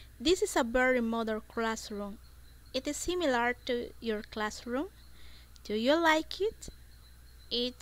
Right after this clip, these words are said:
looks very white and clean. Have fun in your new class. And remember, keep your classroom tidy.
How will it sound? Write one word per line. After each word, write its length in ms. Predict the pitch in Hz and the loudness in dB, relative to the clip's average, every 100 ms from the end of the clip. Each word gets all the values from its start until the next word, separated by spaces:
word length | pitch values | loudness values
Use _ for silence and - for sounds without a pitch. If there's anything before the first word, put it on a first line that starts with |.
| - | -10
looks 440 | 226 254 320 - - | -2 2 2 0 -4
very 340 | 240 247 240 | 2 4 4
white 380 | 226 226 226 220 | 2 0 -2 -4
and 220 | 214 214 | -8 -8
clean. 500 | 233 233 226 196 180 - - - - - - - - - - - - - - - - - - - - - - - - - - - - | -6 -2 -2 -4 -12 -14 -18 -20 -18 -16 -16 -16 -18 -18 -18 -18 -18 -18 -18 -18 -18 -18 -18 -18 -20 -20 -20 -20 -20 -20 -20 -8 2
Have 160 | 302 370 | 2 2
fun 460 | - 302 269 262 - | -2 0 2 0 -2
in 160 | 226 | -2
your 220 | 220 220 - | 0 -2 -4
new 280 | 247 262 302 | -2 0 0
class. 640 | 349 - 214 190 - - - - - - - - - - | 0 -2 -2 -2 -8 -16 -18 -20 -20 -20 -20 -20 -8 2
And 180 | 233 226 | 2 4
remember, 640 | 214 220 247 240 - 202 - - - - | 0 2 2 0 -2 -8 -14 -18 -18 -8
keep 320 | - 294 - | -2 -2 -2
your 240 | 226 214 214 | -4 -2 -4
classroom 540 | - 254 - 233 220 | -4 -4 -2 -4 -4
tidy. 520 | - 220 - - 208 | 0 0 0 -2 -10